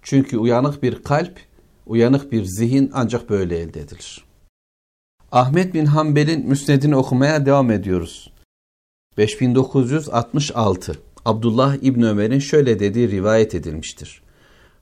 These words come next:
Resulullah sallallahu aleyhi ve sellem ile birlikte ikindi namazı sonrasında oturuyorduk.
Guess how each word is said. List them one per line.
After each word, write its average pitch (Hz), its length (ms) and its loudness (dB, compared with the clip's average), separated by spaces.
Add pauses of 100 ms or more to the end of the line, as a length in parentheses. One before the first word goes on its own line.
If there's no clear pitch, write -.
Resulullah 170 360 -2
sallallahu 147 580 2
aleyhi 127 260 4
ve 120 80 2
sellem 127 460 0
ile 92 260 0
birlikte 120 600 -4 (380)
ikindi 170 400 0
namazı 139 400 4
sonrasında 131 640 0
oturuyorduk. 123 840 0